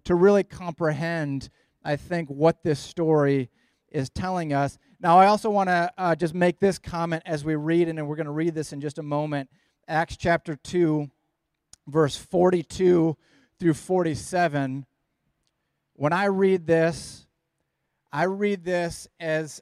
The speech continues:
I, I think the way narrative is meant to be read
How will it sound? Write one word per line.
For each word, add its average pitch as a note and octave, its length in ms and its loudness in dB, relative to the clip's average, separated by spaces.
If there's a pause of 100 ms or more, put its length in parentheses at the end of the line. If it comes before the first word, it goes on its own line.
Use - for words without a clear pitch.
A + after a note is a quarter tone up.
I, F3+ 160 -8 (400)
I D3+ 120 -6
think G#3+ 460 -4
the G3+ 100 2
way D#3+ 580 2 (140)
narrative D#3+ 1000 0
is C#3+ 200 -12
meant D3+ 380 -6
to E3+ 80 -14
be D#3 140 -4
read D3 500 -4